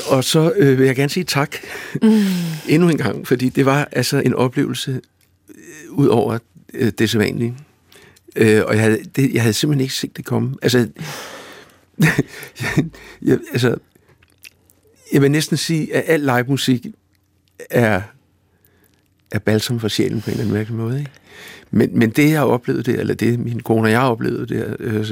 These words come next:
Speaker 1: øh, den dag, det var, det var, altså, det var så unikt.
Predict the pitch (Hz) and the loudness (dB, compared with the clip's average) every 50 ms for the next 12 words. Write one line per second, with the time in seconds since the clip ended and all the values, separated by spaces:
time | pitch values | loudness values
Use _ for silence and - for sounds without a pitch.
0 | 117 - - - 117 101 98 101 98 - _ _ _ _ - - - _ _ - | -6 -6 -4 -4 -2 -2 -2 -4 -6 -10 _ _ _ _ -20 -20 -20 _ _ -8
1 | - - 117 - - 113 110 98 101 - 104 101 107 107 101 - - - 107 104 | -2 0 0 0 2 0 0 0 0 0 0 0 0 0 -2 -4 -4 -4 -2 -2
2 | 104 104 110 110 _ _ _ _ _ _ _ _ _ _ _ _ - 101 98 - | -2 -2 -4 -6 _ _ _ _ _ _ _ _ _ _ _ _ -10 -6 -4 -2
3 | 110 110 107 - _ _ _ _ _ _ _ _ _ _ - - - 120 113 107 | -2 -4 -4 -8 _ _ _ _ _ _ _ _ _ _ -8 -2 -2 0 0 0
4 | 104 - - - 135 113 - - 120 113 110 110 107 - - - - | 0 0 0 0 0 0 0 0 0 2 2 0 -2 -4 -12 -18 -18